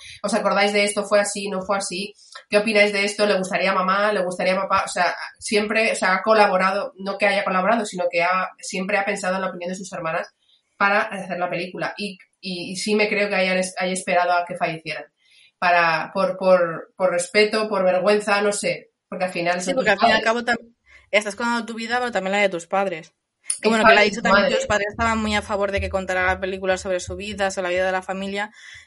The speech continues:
Speaker 2: eh, pero bueno, igualmente, como dices tú, o sea, al final estás contando la vida, sobre todo de tu madre, la, la privacidad de tu madre. Pero bueno,
Speaker 1: Ujú.
Speaker 2: la familia le apoyaba y, como tú dices, ha contado siempre que en, a lo largo de todo el guión con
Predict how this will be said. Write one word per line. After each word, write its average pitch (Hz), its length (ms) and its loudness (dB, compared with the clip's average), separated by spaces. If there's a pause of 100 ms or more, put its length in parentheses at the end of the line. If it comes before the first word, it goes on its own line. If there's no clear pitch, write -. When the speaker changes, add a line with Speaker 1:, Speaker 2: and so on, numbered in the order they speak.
(140)
Speaker 2:
eh, 196 280 0
pero 185 140 0
bueno, 180 160 -2
igualmente, 180 380 -8
como 180 180 -10
dices 175 320 -12
tú, 185 120 -10
o 185 40 -8
sea, 175 120 -14
al 170 40 -18
final 170 260 -12
estás 175 220 -12
contando 185 340 -6
la 180 120 -2
vida, 175 180 -4
sobre 185 180 -8
todo 175 100 -2
de 185 80 0
tu 185 120 -10
madre, 190 260 -2
la, 170 200 -4
la 180 240 -10
privacidad 170 360 -6
de 175 100 -6
tu 175 120 -14
madre. 175 380 -8 (340)
Pero 190 100 0
bueno, 202 100 2
Speaker 1:
Ujú. 185 100 4
Speaker 2:
la - 20 -12
familia 180 500 -2
le 190 80 0
apoyaba 190 480 0
y, 214 140 -10
como 180 220 -10
tú 175 100 -12
dices, 175 440 -8
ha 170 100 -4
contado 185 360 -4
siempre 180 400 -6
que 180 120 -10
en, 175 260 -10
a 170 80 -10
lo 175 120 -12
largo 175 260 -6
de 180 120 -2
todo 185 180 -6
el 175 80 -6
guión 175 260 -10
con 185 180 -10